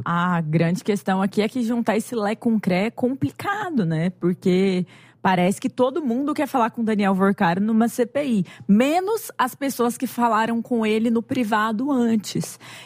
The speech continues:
Então, vai, se todo o Estado começar a investigar isso só no momento em que isso toma uma proporção, claro, é importante, mas que isso toma uma proporção nacionalizada,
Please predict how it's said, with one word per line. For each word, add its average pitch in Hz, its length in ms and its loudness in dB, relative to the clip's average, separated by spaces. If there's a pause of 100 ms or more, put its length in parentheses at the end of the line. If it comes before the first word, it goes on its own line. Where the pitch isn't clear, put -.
Então, 208 960 4
vai, 202 320 2
se 214 140 -6
todo 262 240 0
o 269 60 0
Estado 185 500 2
começar 180 760 2
a 175 200 4
investigar 175 760 4
isso 160 300 2
só 185 260 4
no 240 120 0
momento 170 440 4
em 160 40 6
que 156 80 2
isso - 120 -2
toma 170 220 2
uma 165 180 4
proporção, 165 560 2
claro, 269 280 2
é 202 40 0
importante, 202 640 0 (320)
mas 180 300 4
que 196 100 0
isso 180 100 0
toma 180 220 4
uma 170 140 4
proporção 160 720 2
nacionalizada, 160 1120 4